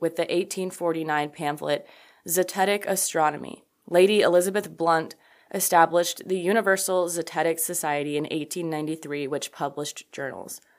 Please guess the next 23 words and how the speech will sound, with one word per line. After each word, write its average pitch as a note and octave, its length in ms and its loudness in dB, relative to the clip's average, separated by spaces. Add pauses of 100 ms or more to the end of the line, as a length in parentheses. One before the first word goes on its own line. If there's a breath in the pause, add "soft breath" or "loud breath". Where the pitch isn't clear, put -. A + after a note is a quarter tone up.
(140 soft breath)
The G#3+ 200 6
International G3+ 720 4
Flat E3 320 6
Earth E3 240 0
Research D#3+ 400 -4
Society D#3 580 0
was E3 180 -2
set D#3 160 2
up E3 140 0
in F3 80 -2
the E3 80 0
U D#3 220 -2
K D#3 420 -4
in D#3+ 260 -2
nineteen D#3 380 -4
fifty-six E3+ 600 -6
by D3+ 160 -2
Samuel D3+ 460 -4
Shenton, C#3+ 680 -8
and E3+ 200 -2
it E3 80 0
was F3 160 -2
regarded, F#3+ 600 0